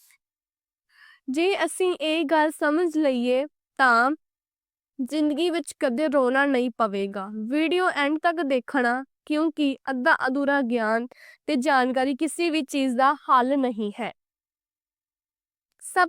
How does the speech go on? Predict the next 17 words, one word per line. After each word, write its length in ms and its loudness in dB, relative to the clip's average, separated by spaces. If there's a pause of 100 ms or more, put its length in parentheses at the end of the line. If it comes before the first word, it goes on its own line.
(120)
ਤੋਂ 180 2
ਪਹਿਲਾਂ 320 2
ਇਹ 220 -2
ਸਮਝੋ, 640 -2 (320)
ਕਿਸਮਤ 400 0
ਦਾ 220 2
ਇਹ 320 0
ਮਤਲਬ 440 0
ਨਹੀਂ 520 -2
ਹੈ 200 -4 (380)
ਕਿ 180 -2
ਜੋ 240 0 (120)
ਹੋਣਾ 400 2
ਉਹ 180 0
ਆਪੇ 340 0
ਹੋ 180 0
ਜਾਵੇਗਾ। 540 -6